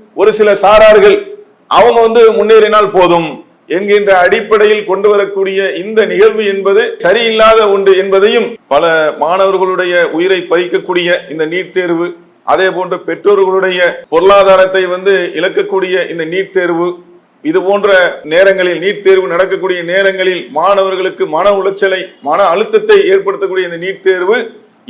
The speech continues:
இது வந்து தேவையற்றது என்று இந்த நாட்டில் வாழக்கூடிய அதிகமான பொதுமக்கள்,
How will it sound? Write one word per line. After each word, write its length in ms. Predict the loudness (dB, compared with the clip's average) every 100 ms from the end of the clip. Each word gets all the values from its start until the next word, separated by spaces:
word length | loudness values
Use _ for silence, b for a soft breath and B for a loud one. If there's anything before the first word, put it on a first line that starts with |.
| -6
இது 100 | 0 0
வந்து 180 | 0 -2 0 2
தேவையற்றது 640 | 4 4 2 0 -2 -2 -4 -6 -6 -6
என்று 420 | -4 -6 0 4 4 2 -6 -16 _ _ _ -10
இந்த 100 | -2 0
நாட்டில் 360 | 0 0 2
வாழக்கூடிய 460 | 2 2 0 -2 -2 -2
அதிகமான 480 | -2 0 2 4 2 0 -4 -10 -4
பொதுமக்கள், 460 | -2 -2 -2 -2